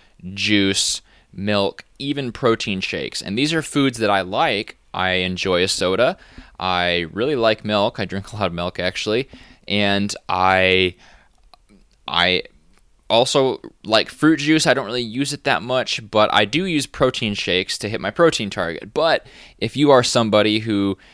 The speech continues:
is struggling with hunger and you're on a diet and your calories are low,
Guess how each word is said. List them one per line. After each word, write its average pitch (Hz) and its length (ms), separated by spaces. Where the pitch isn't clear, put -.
is - 140
struggling 104 420
with 92 140
hunger 127 380
and 95 160
you're 95 120
on 90 100
a 85 60
diet 107 400
and 80 80
your 85 100
calories 113 420
are 110 120
low, 110 340